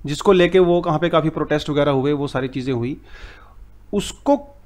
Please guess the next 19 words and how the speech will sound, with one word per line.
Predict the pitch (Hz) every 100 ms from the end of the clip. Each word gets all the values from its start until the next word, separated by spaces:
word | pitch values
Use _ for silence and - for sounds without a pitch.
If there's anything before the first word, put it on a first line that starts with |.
| -
के | 220
बाद | 180 143 151 151
जो | 135
है | 123 127 180 226
ये | 170 226
देखा | 226 226 185
गया | 175 139 135
कि | 160 240 240
इस | 247 156
गांव | 156 139
में | 196 254
तो | 262
यार | 254 247
बहुत | 165 156 247
सारी | - 190 247
वैरायटी | 254 233 233 254
है | 226
मैंगोज | 226 202 208 220
की, | - 202